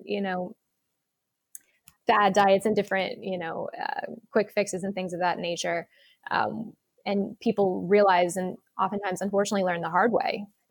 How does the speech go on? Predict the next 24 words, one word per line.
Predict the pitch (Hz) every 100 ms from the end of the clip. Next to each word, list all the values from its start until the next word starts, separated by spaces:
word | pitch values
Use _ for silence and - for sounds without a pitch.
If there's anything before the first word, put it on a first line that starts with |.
| -
right? | 180 180
And | 185
then | 180 180
they | 175
end | 175
up, | 175 170 _ _ _ - -
you | -
know, | 180 175
at | 190
one | 190
of | 180
our | 180
doorsteps | 180 175 - 180 -
being | 175
like, | 180 175
"Well, | 180
I | 196
really | 196 226 226
need | 214
to | 208
make | 208
this | 202
sustainable, | - - 208 202 196 190 180
and | 185 180 185 185 185